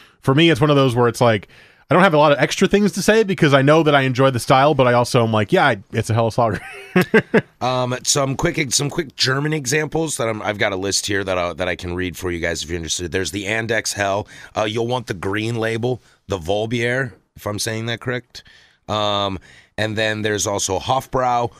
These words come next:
Speaker 2: which you can usually get at Prost. They usually have that on tap at Prost.
Speaker 1: There's also Hofbrau houses in this country that you could go to and get
Speaker 2: Oh,
Speaker 1: that.
Speaker 2: really?
Speaker 1: I went to Hofbrau House in Vegas.
Speaker 2: Oh, that's right. You told me about that.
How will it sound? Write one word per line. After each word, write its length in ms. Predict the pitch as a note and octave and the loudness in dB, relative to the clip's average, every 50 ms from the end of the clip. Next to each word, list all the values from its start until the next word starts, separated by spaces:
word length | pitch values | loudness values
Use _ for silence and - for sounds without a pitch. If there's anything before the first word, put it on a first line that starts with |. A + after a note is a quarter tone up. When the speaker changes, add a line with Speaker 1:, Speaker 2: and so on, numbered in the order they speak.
| _ _ - | _ _ -8
Speaker 2:
which 180 | G#2+ G#2 - | -6 -6 -6
you 80 | G#2+ F#2+ | -6 -6
can 140 | F#2+ G2 G2+ | -8 -8 -6
usually 340 | G2+ G#2 F#2+ F#2+ G#2+ G2 E2+ | -6 -6 -4 -4 -4 -4 -4
get 120 | G2 F#2 | -4 -4
at 140 | E2+ - - | -6 -6 -10
Prost. 580 | - - C#3 C#3 C#3+ C#3+ C#3 - - - - - | -10 -4 -2 -2 0 -2 -2 -4 -6 -6 -8 -8
They 120 | - G#2+ | -6 -4
usually 300 | G#2+ A2+ G#2 F2+ G2+ G2+ G2 | -4 -4 -4 -4 -4 -2 -2
have 180 | G2 F#2+ F2 | -2 -4 -2
that 180 | G2+ G2 G2 G2+ | -2 -2 -2 -2
on 140 | G2 F#2+ F2+ | -2 -4 -4
tap 220 | - G#2 F#2+ F2+ | -4 -4 -4 -4
at 120 | F#2 E2 - | -6 -8 -6
Prost. 360 | - G#2+ G2 F#2+ F#2 - - | -4 -4 -2 -2 -2 -2 0
Speaker 1:
There's 180 | - B2 G#2 B2+ | 0 2 2 2
also 340 | B2+ A#2 - A#2 G#2+ G2+ | 2 2 2 2 2 2
Hofbrau 420 | F2+ A#2 A2+ - - - A2 G2+ F#2 | 4 4 2 2 2 0 0 2 2
houses 500 | G2 G#2+ G2+ F#2+ - G2+ F#2+ E2+ - - | 2 2 0 0 -2 -2 -4 -4 -4 -4
in 140 | - A2+ G#2 | -2 0 0
this 120 | G2 F2 - | 0 -2 -2
country 340 | - A#2+ A2 G2 - F#2+ E2+ | -2 -2 -2 0 -2 -4 -4
that 120 | F2+ E2 | -4 -4
you 80 | F2 E2 | -6 -6
could 100 | - E2+ | -4 -2
go 120 | F#2 F#2 F2+ | -2 -2 -2
to 140 | - - F#2 | -2 -4 -4
and 100 | F2 F2 | -2 0
get 60 | F2 F#2 | 0 0
Speaker 2:
Oh, 40 | F#2+ | 0
Speaker 1:
that. 80 | F#2+ | 0
Speaker 2:
really? 340 | F2+ - - D#2+ D#2 C#2+ - _ _ - - - - | 0 0 0 -2 -4 -6 -10 _ _ -20 -18 -8 -2
Speaker 1:
I 80 | A#2+ B2+ | 0 2
went 140 | C#3 D3+ - | 2 2 2
to 60 | C#3+ | 4
Hofbrau 340 | C#3 D3 - - D3+ C#3 A#2+ | 4 4 4 4 2 2 4
House 260 | C3 C3 C3+ - - C3+ | 4 2 2 2 0 -2
in 120 | B2+ A#2+ | 0 2
Vegas. 380 | B2 D3 C#3 F#2+ - - - - | 0 0 0 -4 -8 -12 -12 -8
Speaker 2:
Oh, 120 | - G#3+ A3+ | -6 -6 -4
that's 240 | A3+ A3 G#3 - - | -4 -4 -6 -4 -4
right. 200 | - A#3+ B3+ A#3+ | -4 -4 -4 -4
You 100 | F#3 F3 | -4 -6
told 200 | E3 G3 G3+ G#3+ | -6 -4 -6 -4
me 60 | G#3+ G3+ | -4 -4
about 240 | E3+ C3+ A2 - | -4 -4 -4 -4
that. 200 | - E2+ D#2 - | -4 -6 -6 -4